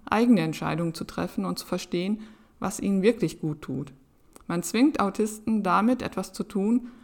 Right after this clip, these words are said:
wogegen ihre Psyche sich stets aus guten Gründen gewehrt hat. Das ist keine Therapie, es ist Konditionierung. Oder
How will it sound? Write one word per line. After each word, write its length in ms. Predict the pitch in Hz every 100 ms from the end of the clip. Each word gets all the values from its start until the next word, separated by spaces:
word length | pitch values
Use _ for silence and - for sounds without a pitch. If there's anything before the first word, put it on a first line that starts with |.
| - -
wogegen 360 | 190 190 220
ihre 260 | 226 190 180
Psyche 440 | 180 - 208 247
sich 220 | 190 170 -
stets 560 | - 185 208 - - - _
aus 220 | - 175 -
guten 280 | 233 247
Gründen 640 | 180 196 240 - 170 214 - -
gewehrt 480 | 202 202 190 196 -
hat. 280 | 147 - - _ _ _ -
Das 160 | 185 -
ist 140 | -
keine 260 | 196 190 185
Therapie, 580 | 190 175 170 196 262 -
es 160 | 196 -
ist 180 | -
Konditionierung. 1000 | - 190 190 190 - 190 170 147 - 156 - _ _ _ _ _ _ _ _ _ _ _ - -
Oder 400 | - 180 196 226